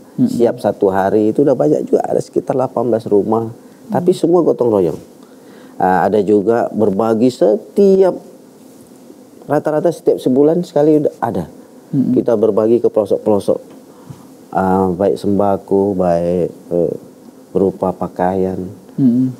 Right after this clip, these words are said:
Speaker 2: Ada pakaian bekas pun juga pernah juga kita bagi-bagikan.
Speaker 1: Hmm.
Speaker 2: Dan itu karena sering kita jalankan dengan orang lain, merasa sudah, "Wah, ternyata berbagi itu indah kali," gitu.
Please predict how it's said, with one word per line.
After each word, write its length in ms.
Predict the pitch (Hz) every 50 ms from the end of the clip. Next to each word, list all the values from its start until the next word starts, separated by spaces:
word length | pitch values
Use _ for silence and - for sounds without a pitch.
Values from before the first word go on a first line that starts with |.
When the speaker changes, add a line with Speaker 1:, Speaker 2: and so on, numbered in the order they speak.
| -
Speaker 2:
Ada 240 | - - 110 117 123
pakaian 360 | 120 - 123 110 - 175 127
bekas 360 | 131 123 135 - - - 196 -
pun 280 | - 175 190 185 165
juga 240 | 135 135 131 143 -
pernah 280 | - - - 139 127 113
juga 200 | 110 104 107 71
kita 300 | - - 95 - - 98
bagi-bagikan. 640 | 80 95 90 85 90 - 85 87 85 82 - 82 76
Speaker 1:
Hmm. 640 | - - - - - - - - - - - - 135
Speaker 2:
Dan 160 | 117 95 104
itu 460 | 107 104 104 - 139 135 120 98 76 - - - - - - - - - - - - - - - - - - - - - - - - - - - - - - - - - - - - - - -
karena 300 | - 123 110 113 117 110
sering 320 | - - 123 131 135 127
kita 180 | 110 110 107 107
jalankan 800 | 95 92 107 104 104 104 101 104 101 110 110 123 135 131 127 127
dengan 260 | 110 110 104 107 95
orang 260 | 76 104 104 104 104 101
lain, 340 | 98 98 98 98 110 127 143 139 147 147 - - - - - - - - - - - - - - - - - -
merasa 400 | - 113 113 117 120 117 - 127
sudah, 340 | 120 - 131 107 113 120 113 107 - - - - - - - - - - - - - - - - - -
"Wah, 340 | - 113 104 92 - - 101
ternyata 560 | - - 104 104 101 107 113 117 110 - - 180 85 80 - - -
berbagi 540 | - - 107 123 107 127 131 127 131 127 123
itu 160 | - - -
indah 260 | 170 165 160 143 139 147
kali," 440 | 147 - 214 143 147 131 120 104 92
gitu. 300 | 82 92 - - 80 71